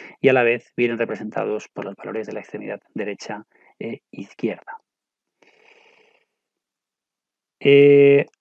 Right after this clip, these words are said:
esto que ven aquí representado en color rojo y en color, eh, verde, eh, corresponde a cada una de las fases de apoyo,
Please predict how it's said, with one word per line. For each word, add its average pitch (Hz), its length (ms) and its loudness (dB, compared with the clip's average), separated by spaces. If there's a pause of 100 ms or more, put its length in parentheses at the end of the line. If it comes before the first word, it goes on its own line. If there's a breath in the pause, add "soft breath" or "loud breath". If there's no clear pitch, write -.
(1300)
esto 151 240 -6
que - 60 -4
ven 127 140 0
aquí - 160 -8
representado 143 580 -4
en 139 80 -4
color 110 320 -6
rojo - 460 -8
y - 80 -14
en 110 100 -14
color, 110 480 -12 (140)
eh, - 120 -12
verde, 123 500 -4 (300 soft breath)
eh, 110 180 -10
corresponde 131 760 -2
a 127 80 -16
cada 131 220 -6
una 135 100 -10
de 131 60 -6
las 117 180 -8
fases 120 320 -12
de 113 80 -8
apoyo, 110 600 -6